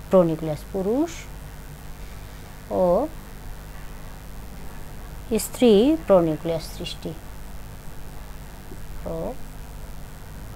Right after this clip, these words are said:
প্রোনিউক্লিয়াস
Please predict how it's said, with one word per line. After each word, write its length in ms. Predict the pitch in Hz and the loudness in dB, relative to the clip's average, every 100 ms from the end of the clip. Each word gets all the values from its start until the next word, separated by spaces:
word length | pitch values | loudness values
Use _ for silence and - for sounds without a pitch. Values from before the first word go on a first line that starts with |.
| - - - - - - - - - - - - - - - - - - - - - - - | -10 -10 -12 -12 -10 -10 -10 -10 -10 -10 -12 -12 -12 -12 -10 -10 -12 -12 -12 -12 -12 -12 -12
প্রোনিউক্লিয়াস 760 | - 175 160 - 156 156 208 311 | -8 -4 -4 -4 -4 -2 -2 -4